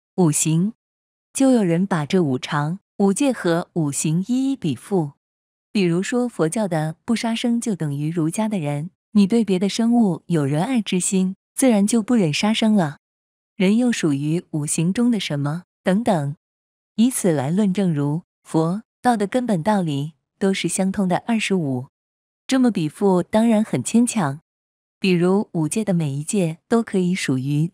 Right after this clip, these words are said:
礼一个，守儒家之礼的人，怎么可能去犯五戒里的那些错误呢？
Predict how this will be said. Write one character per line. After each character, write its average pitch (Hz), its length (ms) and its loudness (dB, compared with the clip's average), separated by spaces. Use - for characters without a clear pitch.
礼 143 260 0
一 139 80 0
个， 160 360 -2
守 208 200 -2
儒 190 160 0
家 233 280 -2
之 254 180 -6
礼 240 160 0
的 143 100 -4
人， 139 360 -6
怎 170 160 -2
么 165 60 -2
可 170 160 -4
能 151 180 -4
去 202 220 -4
犯 185 320 -4
五 147 120 -4
戒 202 180 -2
里 151 120 -4
的 131 120 -4
那 160 140 -6
些 185 220 -4
错 202 220 -2
误 175 160 -2
呢？ 147 260 -6